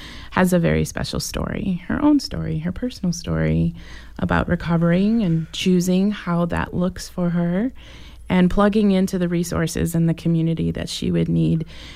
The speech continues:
to be able to be the person she can, who can give back and support others through their journey now. Would you like to share a little bit more with us?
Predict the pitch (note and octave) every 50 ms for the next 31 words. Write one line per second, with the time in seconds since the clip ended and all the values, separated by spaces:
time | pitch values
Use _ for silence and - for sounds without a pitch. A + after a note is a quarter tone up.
0 | - - - - - - F3+ F3+ E3+ F3+ F3+ E3+ E3+ E3 E3 E3 D#3+ D3+ E3 -
1 | E3 E3+ E3+ E3+ E3+ E3+ - - E3 E3 - F3+ F3 E3+ F3 E3+ - - - E3+
2 | - - E3+ F3 E3+ E3+ E3+ E3 E3+ - - - - - - - - - - -
3 | - - - - - - A#3 G3+ - A#3 G#3 G3 F#3+ F#3 F#3 F3 F3+ D#3+ D#3+ D#3
4 | G3 D#4 - - - - - - - - - - - - - G#3 F#3+ F3+ - -
5 | F3+ - F#3 F3 E3+ F3 - F3 E3+ F3+ E3+ E3+ E3+ E3+ - - F3+ F3 E3+ E3
6 | E3 D#3+ - E3+ - - - A#3 - - - - - A3 G#3+ G#3+ G#3+ - - -
7 | - - - - - - - C#4+ C4+ - D4 C#4+ C#4+ C#4+ - B3 - C4+ C4 B3+
8 | B3+ B3+ B3+ B3 A#3+ B3 A#3+ A#3 A#3 A#3+ A#3+ A#3 A#3+ A#3 A#3 A#3 A#3 A#3 - -